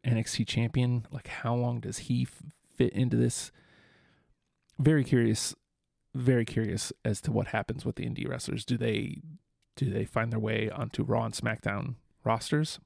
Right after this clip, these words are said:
for the draft? Is that possible? I don't know.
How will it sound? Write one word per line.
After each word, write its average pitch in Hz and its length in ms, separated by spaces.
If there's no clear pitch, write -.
for 117 140
the 107 80
draft? 131 480
Is 110 160
that 110 200
possible? 175 460
I - 60
don't 160 160
know. 123 160